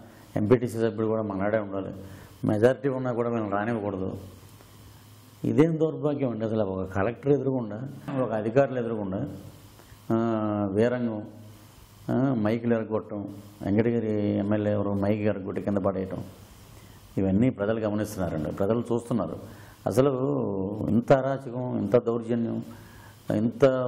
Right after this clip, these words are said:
ఉద్రిక్తల న-, నడుమ, ఆ, ఇలాంటి వాతావరణం, ఆ, మధ్యలో మనం ఎలక్షన్లు చూస్తుంటే ఇప్పుడు జెడ్పీటీసీ, ఎంపీటీసీలు కానీ మున్సిపాలిటీలు కానీ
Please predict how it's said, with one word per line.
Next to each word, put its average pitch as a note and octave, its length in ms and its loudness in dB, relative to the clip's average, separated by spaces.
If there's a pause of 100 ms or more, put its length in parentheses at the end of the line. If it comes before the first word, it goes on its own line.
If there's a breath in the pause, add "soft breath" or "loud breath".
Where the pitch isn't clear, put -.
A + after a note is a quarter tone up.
(100)
ఉద్రిక్తల B2+ 400 0
న-, A#2+ 480 -2
నడుమ, B2 260 0 (1000 loud breath)
ఆ, A#2+ 60 0 (1000)
ఇలాంటి C3+ 340 2
వాతావరణం, B2+ 680 -2 (600 loud breath)
ఆ, B2+ 100 0
మధ్యలో A#2 720 2 (800 loud breath)
మనం A#2+ 240 4 (600)
ఎలక్షన్లు C3 500 2
చూస్తుంటే B2 840 -2 (400 loud breath)
ఇప్పుడు A#2 340 2
జెడ్పీటీసీ, B2+ 540 0
ఎంపీటీసీలు B2+ 580 -2
కానీ B2+ 180 -2
మున్సిపాలిటీలు A#2+ 540 2
కానీ B2 300 -2